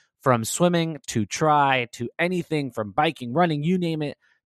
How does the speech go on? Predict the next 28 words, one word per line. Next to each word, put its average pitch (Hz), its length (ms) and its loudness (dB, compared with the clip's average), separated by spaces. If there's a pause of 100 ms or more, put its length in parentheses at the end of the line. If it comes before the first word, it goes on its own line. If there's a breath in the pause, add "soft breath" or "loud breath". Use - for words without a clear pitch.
(160)
Tier 165 400 2
or 123 40 -4
T - 200 -8
Y 139 200 4
R 123 160 4
has 113 120 0
got 113 260 -4
you 110 80 -4
hooked 110 260 -4
up. 113 140 -2
They 127 80 -4
got 131 140 2
a 123 40 -4
brand 175 440 2
new 220 160 8
spring 190 280 0
collection 185 420 2
coming 170 220 0
out, 160 160 4
and 123 100 -4
I'm 131 100 -2
gonna 147 160 0
hook 131 180 -4
you 131 100 -2
guys 110 320 0
up. 101 240 -8
That's 127 220 0
right. 120 200 2